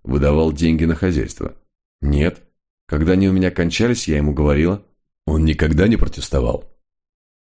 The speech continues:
Она слегка покраснела. Он рассеянный. Ему всегда казалось, что он мне накануне дал деньги. И тогда он говорил: «Как? Ещё?» А на собственные ваши расходы, на платья и шляпки? Знаете,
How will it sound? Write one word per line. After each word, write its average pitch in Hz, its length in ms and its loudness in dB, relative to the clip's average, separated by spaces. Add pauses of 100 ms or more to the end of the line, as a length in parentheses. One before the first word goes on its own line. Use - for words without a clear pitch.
(260)
Она 71 240 0
слегка 69 320 0
покраснела. - 720 -2 (540)
Он 107 160 0
рассеянный. 87 760 -2 (240)
Ему 92 260 2
всегда 87 340 -2
казалось, 104 520 0 (160)
что - 240 -2
он 107 100 2
мне 101 140 4
накануне 101 480 2
дал 101 240 0
деньги. 82 480 0 (180)
И 110 100 0
тогда 107 480 0
он 135 160 0
говорил: 113 520 0 (140)
«Как? 85 360 -4 (160)
Ещё?» 101 560 0 (720)
А 69 80 -2
на 87 160 2
собственные 87 720 2
ваши 82 320 0
расходы, 65 580 -6 (200)
на 65 140 -2
платья 71 440 0
и 64 80 -2
шляпки? 73 640 -2 (360)
Знаете, 101 600 0